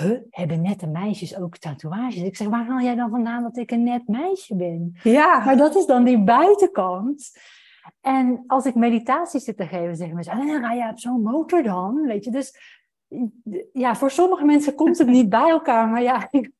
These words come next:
Speaker 1: ik ben het levende bewijs dat het
Speaker 2: Ja.
Speaker 1: echt allemaal kan.
Speaker 2: Ja,
Speaker 1: En
Speaker 2: heerlijk.
Speaker 1: ook dat, hè, want dat is niet vanzelf gekomen, want ik wilde heel graag motorrijden, maar ik heb acht maanden les gehad, omdat ik scheidbang was op dat ding.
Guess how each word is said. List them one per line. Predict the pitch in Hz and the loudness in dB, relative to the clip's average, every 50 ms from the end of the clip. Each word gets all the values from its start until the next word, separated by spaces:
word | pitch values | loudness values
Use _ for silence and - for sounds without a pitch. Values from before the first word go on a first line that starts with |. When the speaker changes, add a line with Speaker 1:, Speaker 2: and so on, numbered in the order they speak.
| _ _ _ | _ _ _
Speaker 1:
ik | - 349 - 302 285 | -2 0 0 0 0
ben | 294 277 | 0 -2
het | 294 285 254 | -2 -4 -4
levende | 240 240 262 240 247 - 240 226 196 | -4 -4 -6 -6 -6 -6 -6 -6 -6
bewijs | 196 202 202 196 196 202 208 208 202 _ _ - - - - - - _ | -6 -8 -8 -10 -10 -10 -12 -14 -16 _ _ -20 -20 -20 -20 -20 -12 _
dat | - 196 196 | -6 -6 -2
het | 180 392 | 0 0
Speaker 2:
Ja. | 392 | 2
Speaker 1:
echt | 403 415 403 392 403 | 2 2 0 0 -2
allemaal | 196 165 160 156 160 160 | -4 -6 -6 -6 -6 -4
kan. | - 240 262 233 170 156 156 156 156 - | -2 0 0 0 -2 -4 -6 -8 -10 -10
Speaker 2:
Ja, | _ 302 254 240 220 214 220 220 226 | _ -2 2 4 4 4 4 2 2
Speaker 1:
En | 226 | 0
Speaker 2:
heerlijk. | 220 220 220 220 220 254 | 0 0 0 2 2 4
Speaker 1:
ook | 254 262 226 202 180 165 | 4 4 4 4 2 4
dat, | 202 214 214 208 208 208 | 4 4 6 4 4 2
hè, | 202 185 185 190 | 0 -2 -2 -2
want | 190 196 190 190 190 190 - | -2 -2 -2 -2 -4 -6 -8
dat | - 196 196 196 190 - - - - _ _ | -8 -6 -4 -6 -6 -8 -12 -20 -20 _ _
is | - 220 196 160 | -10 -8 -6 -2
niet | 185 185 190 196 214 226 220 - | 2 4 4 4 4 4 2 -2
vanzelf | 220 190 160 196 190 185 185 | -4 -2 -2 -2 -2 -2 -4
gekomen, | - 175 - - 190 180 180 180 | -8 -8 -4 -2 -2 -2 -2 -4
want | 185 185 190 | -6 -8 -8
ik | 165 | -6
wilde | 170 185 202 208 196 196 | -4 -4 -4 -4 -4 -4
heel | 175 170 190 208 233 240 | -2 -2 -2 -2 -2 -2
graag | 226 220 180 156 | -4 -8 -10 -8
motorrijden, | 185 190 196 214 202 202 180 165 160 160 165 | -6 -6 -6 -6 -6 -6 -8 -8 -8 -8 -8
maar | 165 170 - | -8 -10 -10
ik | 175 - | -10 -10
heb | 175 175 - _ _ | -12 -12 -12 _ _
acht | 233 214 - - - | -6 -6 -6 -6 -8
maanden | 190 180 180 185 180 175 165 | -6 -6 -4 -4 -4 -4 -4
les | 165 190 196 - - | -4 -4 -6 -8 -12
gehad, | - 156 151 - | -12 -12 -10 -8
omdat | 175 156 165 147 | -8 -8 -8 -10
ik | 147 - - | -10 -12 -14
scheidbang | - - - - - - _ - 262 240 220 165 160 196 202 220 208 | -14 -14 -14 -16 -18 -12 _ -4 -2 -2 -2 0 0 0 0 0 -2
was | 165 160 160 | -4 -4 -6
op | 175 175 | -6 -6
dat | - 170 151 | -6 -8 -8
ding. | 151 156 147 143 143 156 | -8 -8 -10 -10 -12 -14